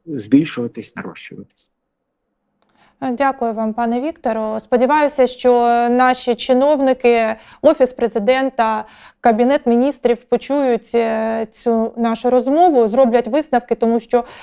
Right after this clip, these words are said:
Speaker 2: не можна економити на медичній галузі, і у нас мають бути лікарі, мають бути студенти, які будуть, е, вчитися і лікувати майбутні покоління, бо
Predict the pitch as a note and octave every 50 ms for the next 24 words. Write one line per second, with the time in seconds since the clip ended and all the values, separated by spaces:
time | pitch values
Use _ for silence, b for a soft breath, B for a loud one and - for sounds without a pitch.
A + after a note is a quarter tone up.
0 | B B - B3+ C4 C4+ C4 B3 G#3+ A3+ A#3 A3+ A3 - A#3 A#3+ B3+ C4+ C4 A#3+
1 | G#3+ - A#3 A3+ A3 A3+ A3+ A3 A3+ A3+ A#3 A3 A#3+ C#4 C4+ - - B3 A#3 A3
2 | B3+ C#4+ D4+ C#4+ C4+ A#3+ G#3 G3+ A3+ A3 G#3+ G#3+ - - - A3+ A3+ A3+ A3 B
3 | B B B B B - A3+ A#3+ B3 B3 B3 B3 A#3+ B3+ B3+ B3+ B3 A#3 A#3+ G#3+
4 | B3 C#4 C4 B3 A3+ G#3+ A3 A3+ A#3 A#3+ C#4 D4 C#4+ B3+ A3+ A3 A3 G3+ G3+ A3+
5 | A3 - - - _ A#3 G3+ B3+ C4 C#4 D4 C#4+ - A#3+ G#3+ G#3 B B B B
6 | - A#3+ A#3 - B3 A#3 G#3+ A#3 B3 G#3+ A#3 A3+ A3+ - A3+ A3+ A3+ A3 G#3+ A3+
7 | - - C4 C4 - A3+ A3 - - A3 G#3+ G#3 G#3+ - - A#3 A3 A3 A3 A3
8 | A3 G#3+ A3 _ - G#3+ A3 A#3 B3 B3 B3 - A3+ G#3+ G#3+ G#3+ A3 A3+ G#3 G3+
9 | A#3+ A#3 A#3 A#3 A3+ A3 A3+ A3 A#3 A#3 A#3 C4 D4 D#4 D4 A#3+ G#3 G3+ F#3+ G#3
10 | A3+ A#3 A#3+